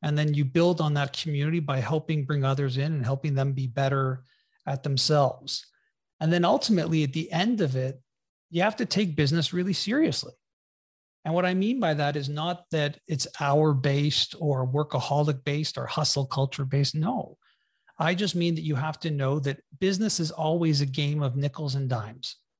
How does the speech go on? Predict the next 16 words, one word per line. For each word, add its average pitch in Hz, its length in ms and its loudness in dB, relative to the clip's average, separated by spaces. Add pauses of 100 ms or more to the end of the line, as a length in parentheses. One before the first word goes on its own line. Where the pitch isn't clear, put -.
(500)
And 156 220 2
if 160 220 0
you 165 120 2
can 165 300 -2
understand 156 920 0
how 143 180 0
to 139 80 4
manage 139 560 0
it - 240 -12 (600)
and 143 200 0
measure 170 400 2
it - 300 -8 (240)
and 147 240 2
work 220 260 2
within 139 320 2
it, 135 300 -4